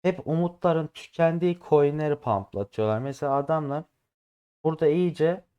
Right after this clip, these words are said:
e, bir silkeleme yaptılar. Tabi satan, satmayan, inat eden satmadı ama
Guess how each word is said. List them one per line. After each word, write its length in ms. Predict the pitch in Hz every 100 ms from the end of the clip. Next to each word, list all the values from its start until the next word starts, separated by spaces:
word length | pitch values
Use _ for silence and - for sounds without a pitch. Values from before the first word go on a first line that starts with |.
| _
e, 260 | 131 127 139
bir 120 | 160
silkeleme 800 | - - 175 160 - 151 139 156
yaptılar. 480 | 151 143 139 113 110
Tabi 220 | 135 123
satan, 580 | - 131 131 147 139 -
satmayan, 680 | - 143 143 - 127 135 147
inat 380 | 139 139 139 143
eden 240 | 135 143
satmadı 580 | - 147 143 123 110 139
ama 260 | 165 117